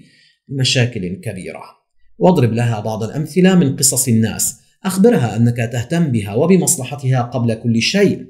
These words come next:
وأن كل إنسان قابل للتغيير للأفضل، وهذا ما تتمناه لأجلها. قم بمساعدتها في تغيير طباعها.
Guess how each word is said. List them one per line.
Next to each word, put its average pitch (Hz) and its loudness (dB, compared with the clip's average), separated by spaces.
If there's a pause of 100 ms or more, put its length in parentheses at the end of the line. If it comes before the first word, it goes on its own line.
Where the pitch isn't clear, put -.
(200)
وأن 180 6
كل 214 0
إنسان 127 -2
قابل 120 -2
للتغيير 127 0
للأفضل، 175 -4
وهذا 117 0
ما 175 0
تتمناه 151 -2 (380)
لأجلها. 123 -2 (1120)
قم 240 8
بمساعدتها 143 0
في 120 -2
تغيير 113 -4
طباعها. 110 -8